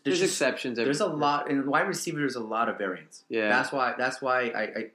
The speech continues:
Speaker 2: I used more of a control thing of, of
Speaker 1: Running backs.
Speaker 2: running
Speaker 1: Which
Speaker 2: backs,
Speaker 1: makes
Speaker 2: yeah.
Speaker 1: sense, yeah.
Speaker 2: Yeah. And, uh,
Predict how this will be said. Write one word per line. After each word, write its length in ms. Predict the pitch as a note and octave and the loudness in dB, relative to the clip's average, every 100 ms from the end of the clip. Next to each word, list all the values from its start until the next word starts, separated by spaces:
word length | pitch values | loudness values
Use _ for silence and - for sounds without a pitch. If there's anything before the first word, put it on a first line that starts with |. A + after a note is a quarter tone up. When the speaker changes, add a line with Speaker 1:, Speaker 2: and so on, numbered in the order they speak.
| - | -6
Speaker 2:
I 40 | |
used 260 | A2+ A2+ - | -4 -6 -8
more 160 | G#2+ G#2 | -6 -6
of 80 | |
a 60 | F#2+ | -8
control 480 | F#2+ - G#2 G2 F#2+ | -14 -8 -6 -6 -8
thing 180 | F#2 F2 | -16 -16
of, 60 | E2+ _ _ - | -18 _ _ -2
of 80 | |
Speaker 1:
Running 300 | C3 A#2+ A2 | 0 2 0
backs. 280 | G#2 G2+ - | -2 -6 -2
Speaker 2:
running 220 | A#2 A2 | 0 0
Speaker 1:
Which 80 | G2 | -2
Speaker 2:
backs, 220 | - - | -4 -2
Speaker 1:
makes 200 | C3+ A#2 F#2+ | 0 0 0
Speaker 2:
yeah. 60 | |
Speaker 1:
sense, 300 | A2 G#2+ - | -2 -4 -6
yeah. 180 | A#2 A#2 - | -8 -8 -10
Speaker 2:
Yeah. 280 | G#2+ G#2+ F2 - _ _ _ _ _ _ - | -4 -2 -2 -6 _ _ _ _ _ _ -12
And, 340 | G2+ G2 F#2+ | -10 -8 -8
uh, 360 | G2+ F#2+ F#2 | -6 -4 -6